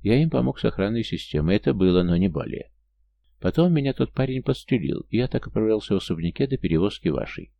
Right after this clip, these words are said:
У меня только незаконное проникновение получается. Следователь. Посмотрим, Чак, ты давай ближе к делу.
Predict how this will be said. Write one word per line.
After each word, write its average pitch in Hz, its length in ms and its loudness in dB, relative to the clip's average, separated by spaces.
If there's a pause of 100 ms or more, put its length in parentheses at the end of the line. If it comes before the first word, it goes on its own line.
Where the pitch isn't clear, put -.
(540)
У 90 80 -2
меня 101 200 2
только 98 260 0
незаконное 123 560 0
проникновение 95 640 0
получается. - 720 -8 (840)
Следователь. 76 680 -2 (180)
Посмотрим, 127 540 -2
Чак, - 320 -6
ты 139 140 0
давай 147 240 2
ближе 117 320 -2
к 107 80 -2
делу. 87 360 -2